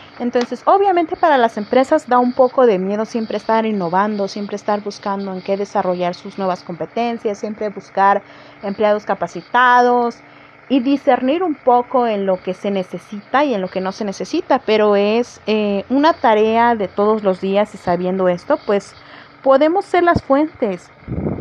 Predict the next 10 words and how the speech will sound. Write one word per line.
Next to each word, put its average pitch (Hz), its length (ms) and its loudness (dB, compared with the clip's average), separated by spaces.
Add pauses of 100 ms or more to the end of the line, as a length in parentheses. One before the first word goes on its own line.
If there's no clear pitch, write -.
(160)
de 240 140 6
ese 247 200 2
cambio 202 520 0 (100)
en 202 200 -2
nuestra 180 320 -2
organización. 170 640 -6 (840)
Entonces, 220 420 -8
solo 330 260 2
hace 330 200 0
falta 302 640 2